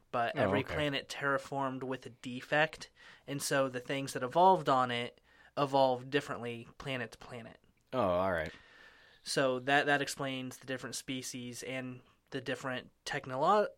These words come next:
Speaker 1: technology bases depending on where people have explored and whatnot.
Speaker 2: Oh, all right. Yeah, that could be cool.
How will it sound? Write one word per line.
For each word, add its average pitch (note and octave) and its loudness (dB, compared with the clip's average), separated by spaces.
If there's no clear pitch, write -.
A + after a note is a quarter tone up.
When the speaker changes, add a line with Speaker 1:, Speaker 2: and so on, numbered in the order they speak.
Speaker 1:
technology D#3 2
bases B2+ -6
depending C3+ -10
on B2+ -2
where A#2+ 0
people C3 -8
have B2 -4
explored F#3 4
and A#2 -10
whatnot. - -12
Speaker 2:
Oh, D#4+ 0
all B2 2
right. F#2+ -2
Yeah, D3+ 10
that C#3 8
could G#3 8
be - 0
cool. D2 -4